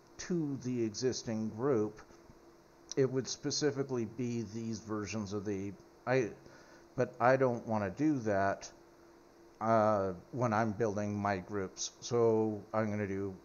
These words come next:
by item level, and they disappeared because all versions that my T S M has seen,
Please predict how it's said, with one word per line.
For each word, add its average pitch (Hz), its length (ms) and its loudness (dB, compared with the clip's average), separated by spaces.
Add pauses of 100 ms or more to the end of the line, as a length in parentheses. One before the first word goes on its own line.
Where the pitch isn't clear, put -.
(120)
by 110 260 6
item 147 180 0
level, 127 420 2
and 113 300 0 (140)
they 110 140 0
disappeared 113 800 -2 (140)
because 107 560 -2 (140)
all 123 380 0
versions 104 680 -4 (520)
that 107 400 -2
my 117 360 2
T 110 260 -2
S 101 240 -2
M 101 500 0
has 98 220 -2
seen, 101 720 -4